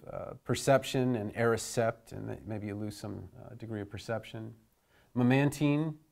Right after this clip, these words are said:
the M E M from memory, uh, tends to ring a bell. Uh, but then Namenda has the N M D A, and that's what kind of,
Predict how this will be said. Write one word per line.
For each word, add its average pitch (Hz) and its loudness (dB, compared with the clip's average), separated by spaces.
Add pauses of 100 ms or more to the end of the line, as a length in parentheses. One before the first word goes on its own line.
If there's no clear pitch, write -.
the - -4
M 127 4
E 123 4
M 117 0
from 107 -2
memory, 123 2 (200)
uh, 104 -10 (200)
tends 110 -6
to 107 -4
ring 107 -6
a 107 -4
bell. 104 -4 (420)
Uh, 110 -4
but 113 -2
then 127 4
Namenda 117 4 (140)
has 110 -4
the 117 -4
N 120 2
M 113 0
D 110 2
A, 110 2
and 107 -4
that's 107 -6
what 107 -6
kind 104 -8
of, 104 -8